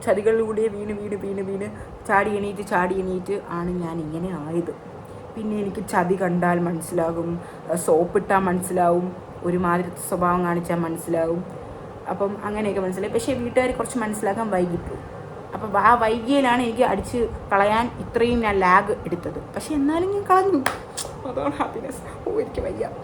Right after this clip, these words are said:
അടിച്ച് കളയാൻ ഇത്രയും ലാഗ് ആയത്. അവർ കൂടി ഒന്ന് ഫോഴ്സായി കൂടെ ഉണ്ടായിരുന്നെങ്കിൽ, അപ്പം നിങ്ങൾ വിചാരിക്കും വീട്ടുകാർ മനസ്സിലാക്കിയില്ലേന്ന്. മനസ്സിലാക്കാൻ, ഗൈസ്, അമ്മാതിരി സ്നേഹപ്രകടനം അല്ലേ ഇവിടെ കിടന്ന് കാണിക്കണത്, നമുക്കല്ലേ അറിയാമോ? ഓ, വല്ലാത്ത ഇതാണ്, ഒലിപ്പിച്ചങ്ങ്.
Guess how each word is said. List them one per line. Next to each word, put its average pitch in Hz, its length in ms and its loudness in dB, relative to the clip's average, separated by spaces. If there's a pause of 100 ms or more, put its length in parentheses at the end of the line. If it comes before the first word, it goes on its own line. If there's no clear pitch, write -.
(360)
അടിച്ച് 208 240 -4
കളയാൻ 214 220 2
ഇത്രയും 202 440 -4
ലാഗ് 180 440 0
ആയത്. 156 380 -2 (320)
അവർ 220 180 2
കൂടി 240 240 -2
ഒന്ന് 214 220 0
ഫോഴ്സായി 202 600 4
കൂടെ 202 380 0
ഉണ്ടായിരുന്നെങ്കിൽ, 190 640 2 (420)
അപ്പം 247 220 0
നിങ്ങൾ 240 180 2
വിചാരിക്കും 269 320 4
വീട്ടുകാർ 269 260 4
മനസ്സിലാക്കിയില്ലേന്ന്. 214 880 0 (360)
മനസ്സിലാക്കാൻ, 285 540 4
ഗൈസ്, 302 180 6
അമ്മാതിരി 320 720 6 (840)
സ്നേഹപ്രകടനം 269 800 8
അല്ലേ 302 300 6
ഇവിടെ 302 180 4
കിടന്ന് 311 260 4
കാണിക്കണത്, 294 680 6
നമുക്കല്ലേ 285 500 0
അറിയാമോ? 285 680 0 (520)
ഓ, 294 300 6
വല്ലാത്ത 269 380 2
ഇതാണ്, 277 360 6
ഒലിപ്പിച്ചങ്ങ്. 269 760 -2